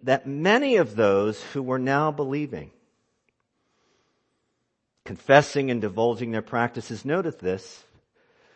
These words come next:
who practiced these magic arts, these are Christians, brought their books together and burned them in the sight of all, and they counted the value of them to be fifty thousand pieces of silver, which by today's valuation would be about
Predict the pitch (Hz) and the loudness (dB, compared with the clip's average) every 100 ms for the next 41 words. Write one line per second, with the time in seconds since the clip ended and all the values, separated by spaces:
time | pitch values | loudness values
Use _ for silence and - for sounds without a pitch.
0 | _ - 131 - 185 214 220 190 - 151 | _ -12 -12 0 4 4 4 0 0 -4
1 | 127 127 143 151 165 160 131 131 170 220 | -4 2 4 4 2 2 2 2 0 0
2 | 214 - 269 254 - 120 101 120 - - | 0 -2 -4 -4 -4 -4 -4 -6 -12 -20
3 | - - - _ 165 185 185 175 143 151 | -20 -20 -20 _ 4 4 6 2 4 4
4 | 226 - - 254 175 147 135 151 160 - | 2 2 -6 -2 4 6 6 2 -2 -4
5 | 131 113 120 160 196 196 180 165 147 131 | -6 -2 2 4 4 6 4 4 0 -2
6 | - - 147 151 147 135 135 151 123 131 | -6 0 2 4 2 2 4 4 4 2
7 | 135 139 139 - - - 220 233 226 185 | 2 0 -2 -8 -10 -2 0 4 4 2
8 | - 131 127 143 160 175 160 139 139 143 | -2 -6 0 2 2 2 2 2 2 0
9 | 143 113 113 - - 262 262 - 117 - | 0 -4 -6 -8 -4 -4 -2 -10 -10 0
10 | 160 165 160 143 - 156 - 131 - 170 | 4 4 0 -6 -6 -8 -6 -10 -4 -2
11 | 151 151 151 - 151 - 151 170 208 214 | 0 0 -2 2 2 2 -2 2 4 2
12 | - 185 170 160 160 - 110 107 120 110 | 4 6 6 4 0 -2 -8 -4 -4 2
13 | 113 107 | 2 2